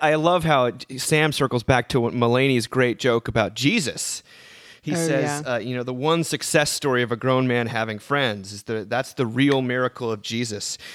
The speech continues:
Speaker 1: He was a thirty-three-year-old man and had twelve best friends." Act-, actually, it's more like eleven.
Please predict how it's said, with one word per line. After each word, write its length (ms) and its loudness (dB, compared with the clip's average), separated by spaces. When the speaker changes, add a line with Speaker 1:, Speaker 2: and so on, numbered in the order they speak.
Speaker 1:
He 80 0
was 100 0
a 60 0
thirty-three-year-old 960 2
man 220 0
and 80 -2
had 200 -8
twelve 640 0
best 260 0
friends." 520 -4
Act-, 300 -10
actually, 300 -10
it's 120 -12
more 160 -8
like 160 -10
eleven. 360 -8